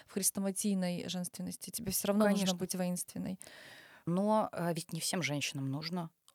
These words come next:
Speaker 2: э, эта независимость. Мы же, естественно, и ты, и я, мы судим по своей колокольне.
Speaker 1: Мгм.
Speaker 2: Вот мы хотим быть такими незави-, мы сами себе зарабатываем, мы сами себя обеспечиваем, да? Мы судим вот, м, э, вот об этом так.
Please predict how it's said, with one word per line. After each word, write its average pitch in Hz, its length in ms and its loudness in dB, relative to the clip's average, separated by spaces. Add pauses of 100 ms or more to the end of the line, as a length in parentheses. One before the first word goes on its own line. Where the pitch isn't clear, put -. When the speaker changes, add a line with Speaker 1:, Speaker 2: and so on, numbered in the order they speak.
(120)
Speaker 2:
э, - 40 -2 (120)
эта 156 140 -4
независимость. 147 800 -4 (720)
Мы 190 100 2
же, 185 120 4
естественно, 175 500 4
и 151 120 -2
ты, - 160 -2
и 208 60 4
я, 139 260 2
мы 143 120 0
судим 220 260 -2
по 175 80 -4
своей 185 200 0
колокольне. 139 680 -6 (220)
Speaker 1:
Мгм. 220 300 0
Speaker 2:
Вот - 160 0
мы 233 100 4
хотим 180 340 0
быть 156 120 -2
такими - 320 -4
незави-, 139 280 -2
мы 226 80 4
сами 233 180 4
себе 151 160 2
зарабатываем, 156 500 4
мы 165 60 0
сами 226 180 2
себя 147 240 0
обеспечиваем, 151 760 -4
да? 196 280 2 (500)
Мы 185 140 4
судим 165 520 2
вот, 156 160 0 (280)
м, - 220 -6
э, 85 380 -4
вот 160 180 0
об 147 100 2
этом 170 200 0
так. - 360 -4